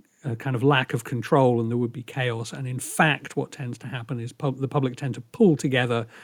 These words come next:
they tend to do what's asked of them, and they tend to make the sacrifices they need to make to respond to a threat. We reported that, actually, that that's what the literature showed.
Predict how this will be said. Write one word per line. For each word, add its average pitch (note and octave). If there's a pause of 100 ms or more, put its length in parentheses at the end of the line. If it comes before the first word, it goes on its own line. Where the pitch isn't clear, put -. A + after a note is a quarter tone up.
(280)
they C3+
tend C3+
to C#3
do D3
what's C3
asked B2+
of A#2+
them, B2
and A#2+
they A#2
tend B2
to B2+
make C3
the A#2+
sacrifices A#2+
they A#2+
need B2
to C3+
make B2+
to C3+
respond B2
to C#3
a B2
threat. C3 (340)
We A#3+
reported A#3
that, A#2
actually, B2+
that A#2
that's D3
what C#3+
the C3
literature -
showed. C#3+